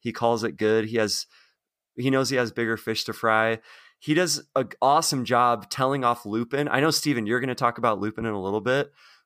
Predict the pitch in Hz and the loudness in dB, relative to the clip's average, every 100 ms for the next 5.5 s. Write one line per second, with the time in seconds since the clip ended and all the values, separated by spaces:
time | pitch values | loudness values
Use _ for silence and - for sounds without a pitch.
0 | - 120 123 - 131 147 180 180 165 156 | -2 0 2 2 2 2 0 -4 -4 -2
1 | 151 139 135 120 127 123 110 - 123 127 | 0 0 0 0 0 -2 -4 -2 -2 -2
2 | 117 104 - 123 120 - 151 160 165 - | -4 -6 -6 -6 -2 -2 -2 -4 -10 -6
3 | 135 135 - 143 156 - - - - _ | -4 -2 0 2 0 -2 -18 -20 -20 _
4 | - 123 120 110 123 123 113 - 117 107 | -6 -2 -2 2 2 2 -2 -6 -2 0
5 | 110 127 143 151 | 0 0 0 -2